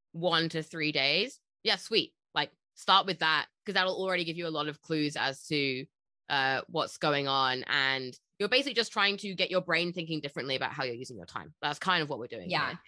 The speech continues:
Speaker 1: Um, so yeah, so we've, we've tracked your time. That's our second step. Once you've tracked your time, you should have an idea of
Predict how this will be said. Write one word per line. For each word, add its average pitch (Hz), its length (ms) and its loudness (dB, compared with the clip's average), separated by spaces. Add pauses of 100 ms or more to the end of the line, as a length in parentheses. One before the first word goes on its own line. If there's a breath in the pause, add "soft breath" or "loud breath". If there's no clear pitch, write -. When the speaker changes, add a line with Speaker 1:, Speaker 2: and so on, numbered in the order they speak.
(300 loud breath)
Speaker 1:
Um, 139 420 -2 (400)
so 190 200 2
yeah, 175 220 4
so 165 380 2 (400)
we've, 175 300 -2
we've 180 140 2
tracked 247 240 0
your 226 80 0
time. 170 320 2
That's 170 200 -4
our 170 140 2
second 156 460 -6
step. 139 340 -2 (480)
Once 226 160 0
you've 294 140 0
tracked 233 180 0
your 233 100 0
time, 175 300 0
you 185 60 -8
should 196 100 -8
have 214 140 0
an 220 60 0
idea 170 400 2
of 147 360 2